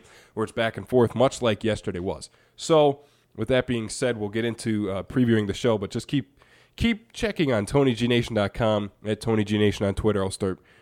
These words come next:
releasing out some information, some more stuff about broadcasts and all that. So, thanks for all the support.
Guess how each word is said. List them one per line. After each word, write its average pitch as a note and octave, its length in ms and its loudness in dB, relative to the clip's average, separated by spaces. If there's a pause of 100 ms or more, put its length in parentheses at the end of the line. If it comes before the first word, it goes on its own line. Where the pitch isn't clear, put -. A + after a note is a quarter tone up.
(100)
releasing G#2+ 500 2
out G2+ 160 -2
some G2+ 160 -6
information, F#2+ 560 -10
some - 160 -12
more F#2+ 160 -4
stuff - 260 -10
about F2 220 -16
broadcasts F#2+ 560 -12
and D#2 100 -20
all A#1+ 160 -20
that. G1+ 180 -20
So, - 200 -20 (920)
thanks A#3+ 180 0
for B3 100 2
all A#3 80 4
the A3+ 60 4
support. G3+ 500 6